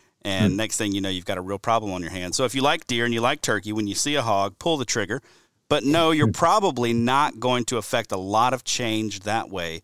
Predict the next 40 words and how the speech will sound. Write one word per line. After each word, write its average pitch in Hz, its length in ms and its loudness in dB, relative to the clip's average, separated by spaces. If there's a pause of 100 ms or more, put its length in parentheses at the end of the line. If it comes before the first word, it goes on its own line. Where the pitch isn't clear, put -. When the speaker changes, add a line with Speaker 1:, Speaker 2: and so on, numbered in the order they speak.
(240)
Speaker 1:
You're 113 120 -4
probably 120 400 0
gonna 107 160 -2
have 101 180 -2
to - 100 -12
resort 95 500 -6
to 92 240 -8
doing 98 260 -6
some 92 160 -6
trapping 90 480 -6
or 85 80 -10
some 98 240 -6
other 92 160 -8
kind 95 280 -8
of 82 100 -16
method 90 360 -8 (360)
to, 90 400 -6
to - 160 -8
control 95 420 -6
them. 73 180 -14 (760)
Let's 156 180 2
talk 175 240 2
about, 147 400 2
uh, 120 360 2 (300)
what 127 240 0
I 123 60 -2
think 151 240 -4
is 117 100 -2
probably 131 440 0
the 107 240 -6
elephant 131 400 0
in 113 160 -2
the 107 80 0
room 104 340 -2
when 92 120 -6
you're 90 100 -8
talking 110 340 -2
about 95 300 -2 (260)
deer 123 220 0
management, 98 600 -4